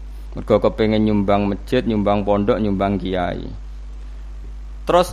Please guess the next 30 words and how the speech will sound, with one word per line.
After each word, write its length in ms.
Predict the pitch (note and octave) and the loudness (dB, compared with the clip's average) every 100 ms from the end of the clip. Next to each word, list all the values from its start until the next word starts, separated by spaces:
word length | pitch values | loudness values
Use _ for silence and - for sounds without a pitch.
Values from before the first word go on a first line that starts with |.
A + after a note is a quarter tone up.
| - | 6
"Alhaakumut 800 | E3 D3 D3 D#3 E3 D#3+ D#3 - | 8 10 10 10 6 0 0 6
takatsur," 640 | D3 C#3+ C#3 B2+ - F#3+ | 6 8 8 6 4 4
apa, 320 | E3+ D#3+ E3 | 6 6 4
"Nafa'akum 720 | D#3 D3 - D3+ A#2 C#3 E3+ D#3 | 6 4 6 6 6 6 2 2
at-takatsur"? 720 | C#3+ - B2+ - A#2 - F2 - - - - - - - - - - - - - - - - | 0 2 2 2 -2 -2 -8 -10 -12 -12 -14 -12 -12 -12 -12 -12 -14 -14 -12 -12 -12 -10 -4
Ini 240 | C#3+ F3+ | 2 2
pikirannya 560 | E3+ D3+ D3+ C#3 C#3+ C#3+ | 2 2 4 6 6 4
wong 240 | C3+ B2+ | 4 4
ngalim-ngalim 520 | B2 B2 A#2 G2+ F#2 F2 | 6 6 4 2 0 -4
iki. 140 | F2+ F2+ - - - - | -6 -12 -12 -12 -12 -6
Kula 160 | G#2 G2 | -2 -2
baleni 300 | F2+ F2+ F2+ | -2 -2 -2
malih. 260 | D#2+ D2 D#2 - - - - - - - - - | -4 -8 -12 -14 -14 -14 -14 -14 -14 -12 -12 2
Abu 240 | A2+ C#3+ | 2 4
Bakar 320 | B2+ A#2+ C3 B2+ | 6 8 8 6
tuh 160 | E3 | 6
hartanya 400 | A2+ A2+ A#2 A2+ | 6 6 4 4
banyak, 640 | - E2+ D#2+ - - - G#2 | 2 -2 -4 -6 -10 -4 -2
Abdurrahman 480 | - A2+ A2 A#2 | 2 4 8 8
bin 160 | A#2 G#2 | 6 6
Auf 160 | B2+ D3 | 6 6
hartanya 400 | G#2 G#2 G#2+ G2+ | 4 4 4 4
banyak, 320 | F#2+ F#2 - | 2 2 2
banyak 300 | G#2 G#2+ F2 | 2 4 2
sekali. 480 | - G2+ F#2 E2 - | 0 0 0 -4 -6
Utsman 320 | - A2+ A2 | 0 2 2
bin 80 | G2 | 2
Affan 320 | G#2+ D#3+ C#3+ | 2 2 0
banyak 240 | F#2 E2+ | 0 -2
sekali. 300 | - - - | -6 -10 -12